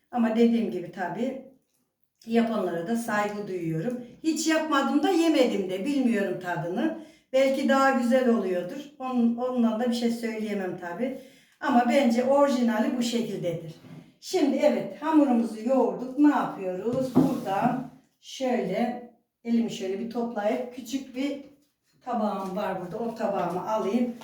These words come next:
Unumuzu da şöyle yavaş yavaş ilave edeceğiz. Gözüküyor mu? Şöyle alayım kenara. Evet. Unumuzu da bir anda koymayacağız. Çünkü sert bir hamur olmayacak. Şimdi unumu koydum.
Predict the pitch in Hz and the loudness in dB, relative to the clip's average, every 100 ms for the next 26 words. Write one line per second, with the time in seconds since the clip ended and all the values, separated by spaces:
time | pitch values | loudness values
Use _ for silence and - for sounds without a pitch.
0 | - - 294 294 311 311 - 240 294 294 | -20 -4 4 8 8 8 4 0 0 0
1 | 269 262 247 269 311 - - - 240 269 | 0 0 2 2 0 -4 -14 -10 -2 2
2 | 302 294 269 240 226 240 202 185 185 156 | 2 2 2 2 2 0 0 2 0 -4
3 | - 254 - - 220 180 - 165 170 226 | -4 -4 -4 -6 -6 -6 -10 -12 -10 -8
4 | - - 156 156 156 156 151 - 160 160 | -6 -4 -4 -4 -4 -4 -6 -8 -8 -6
5 | 233 226 - _ _ _ _ - - - | -8 -10 -16 _ _ _ _ -16 -14 -14
6 | - - _ 285 294 302 - 254 339 330 | -16 -20 _ 0 4 4 2 0 0 2
7 | 302 285 277 302 285 262 240 202 190 165 | 2 2 2 2 4 4 4 0 -2 -4
8 | 165 - _ _ _ _ 277 247 294 285 | -6 -12 _ _ _ _ -6 -2 0 0
9 | - - 285 285 285 247 269 269 262 247 | 0 4 4 4 2 4 4 2 2 4
10 | 226 220 254 - 277 247 240 - - - | 4 4 -2 -4 -4 0 0 -2 -6 -6
11 | - 294 294 277 240 262 254 226 220 285 | 0 6 6 6 2 0 0 0 0 -2
12 | 311 - | -4 -8